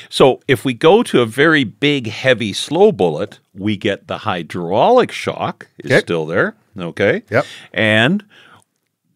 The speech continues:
Speaker 1: sometimes penetration with those heavier bullets is just the fact the retained energy,
Speaker 2: Mm.
Speaker 1: harder to slow it down. Okay. So you might be able to, your kid comes racing at you on his B M X bike,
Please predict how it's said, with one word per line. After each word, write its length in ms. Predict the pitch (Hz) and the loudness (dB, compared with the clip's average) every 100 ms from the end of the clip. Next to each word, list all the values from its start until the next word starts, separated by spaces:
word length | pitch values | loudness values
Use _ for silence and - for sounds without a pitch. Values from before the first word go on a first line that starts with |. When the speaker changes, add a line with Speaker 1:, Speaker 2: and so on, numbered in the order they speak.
| _ | _
Speaker 1:
sometimes 640 | - - 165 - 185 180 - | -4 0 0 2 2 2 -2
penetration 920 | - 170 185 175 - 131 135 - 123 | -4 -2 -2 -4 -2 -2 -2 -4 -4
with 160 | 113 | -4
those 220 | 107 101 - | -2 -4 -2
heavier 280 | 123 120 | -2 0
bullets 380 | 107 208 262 - | 0 -2 -4 -2
is 140 | 120 - | -4 -2
just 260 | 127 - | -6 -6
the 80 | 120 | -8
fact 380 | - 120 117 - | 0 0 0 -4
the 80 | 85 | -6
retained 560 | 95 - 147 147 135 | -8 -6 -2 0 0
energy, 500 | 123 156 143 - - _ 107 | 0 2 0 -2 -16 _ -4
Speaker 2:
Mm. 460 | 107 110 95 78 - | -2 -2 -4 -8 -18
Speaker 1:
harder 400 | - 123 123 131 | 0 4 6 4
to 100 | 120 | 0
slow 320 | - 123 117 | 0 4 6
it 100 | 113 | 4
down. 300 | 120 123 87 - _ - | 2 0 -2 -10 _ -10
Okay. 420 | 92 - 107 147 - - - - | -10 -2 2 2 -2 -16 -20 -16
So 480 | - 117 107 110 - | 2 6 6 4 0
you 180 | 120 | -2
might 280 | 170 175 160 | 2 2 2
be 140 | 139 139 | 0 0
able 180 | 131 | 2
to, 200 | 113 95 - | 2 2 0
your 160 | 117 | -2
kid 320 | 104 - 165 147 | 0 0 0 0
comes 240 | 139 120 | -4 -2
racing 440 | 117 131 139 - | 0 2 0 0
at 300 | 117 113 113 | 2 2 0
you 60 | 120 | -2
on 240 | 101 104 110 | 0 0 0
his 160 | 90 | -2
B 220 | - 98 | -6 -2
M 120 | 110 101 | 0 2
X 240 | 101 - | 0 -2
bike, 460 | - 90 - - | -2 -2 -2 -14